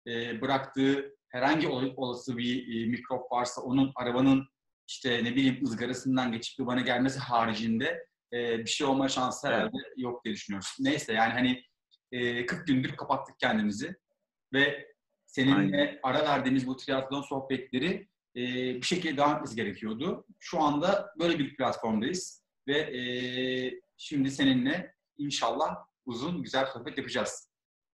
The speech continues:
Speaker 2: Yapacağız. E, bugün konumuz biraz yerli galiba.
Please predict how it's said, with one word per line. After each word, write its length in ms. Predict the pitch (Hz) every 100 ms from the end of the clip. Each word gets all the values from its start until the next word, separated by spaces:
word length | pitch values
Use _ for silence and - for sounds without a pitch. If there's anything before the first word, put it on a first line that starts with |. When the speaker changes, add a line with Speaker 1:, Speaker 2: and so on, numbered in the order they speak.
| _ _ _ _ -
Speaker 2:
Yapacağız. 640 | 113 - - 123 - - -
E, 240 | 120 123 123
bugün 260 | 139 180
konumuz 560 | 170 151 156 196 220 - -
biraz 360 | 135 165 147
yerli 300 | 135 135 156
galiba. 580 | 156 127 110 95 98 82